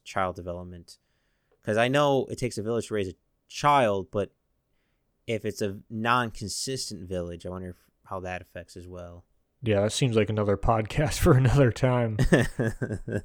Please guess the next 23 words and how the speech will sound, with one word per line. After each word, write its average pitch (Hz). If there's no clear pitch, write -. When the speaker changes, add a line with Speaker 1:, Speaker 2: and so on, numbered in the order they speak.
Speaker 2:
Um, 110
but 127
speaking 190
of 131
the 110
first -
year 113
of 107
marriage, 107
or 104
something 110
more 113
philosophical, 110
I 101
guess 101
I 110
wanted 101
to -
talk 104
to -
you 104
about 101
marriage. 104